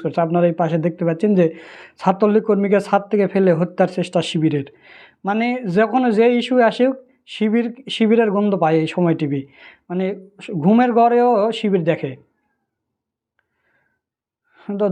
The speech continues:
দর্শক, আপনারা এই পাশে আরেকটা দেখতে পাচ্ছেন যে সাধারণ শিক্ষার্থী ভে-, সাধারণ শিক্ষার্থী ভেবে নিজেদের কর্মীকে খুন করলো ঢাকা কলেজ ছাত্রলীগ। মানে এই, এই ছাত্রলীগ, এ, সাধারণ কর্মী ভেবে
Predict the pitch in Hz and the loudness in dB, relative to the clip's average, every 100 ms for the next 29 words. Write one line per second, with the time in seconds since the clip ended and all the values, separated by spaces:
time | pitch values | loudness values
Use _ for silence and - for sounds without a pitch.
0 | 214 254 285 294 294 - 220 208 233 240 | 0 0 0 0 -4 -6 0 2 4 4
1 | 233 233 233 226 226 208 202 202 190 208 | 2 0 2 2 2 0 -2 -2 0 2
2 | 226 233 - 233 233 262 285 294 277 - | 2 2 2 2 2 2 0 -4 -4 -6
3 | 247 277 269 269 185 180 196 - 202 208 | -2 0 0 0 0 0 -2 -4 0 2
4 | 240 254 240 220 240 233 185 175 165 175 | 2 0 -2 -2 -2 0 0 2 2 2
5 | 190 214 208 196 220 220 196 190 190 170 | 2 2 2 2 0 0 0 0 0 0
6 | 214 - _ _ _ _ - 226 226 208 | 0 -8 _ _ _ _ -2 0 0 0
7 | 202 175 180 185 180 180 180 - - - | 0 -2 -2 -2 0 0 -2 -6 -12 -8
8 | 143 131 127 _ _ _ _ _ _ _ | -8 -8 -12 _ _ _ _ _ _ _
9 | _ - 185 196 214 226 208 208 220 - | _ -14 -10 -8 -6 -2 0 0 -4 -12
10 | _ _ 208 208 220 220 226 220 226 226 | _ _ -6 -4 -4 -4 0 2 0 -2
11 | 220 277 254 208 196 220 277 - 196 196 | -6 -10 -2 2 2 0 -6 -2 2 2
12 | 220 220 196 208 214 190 208 | 2 0 -2 0 2 2 4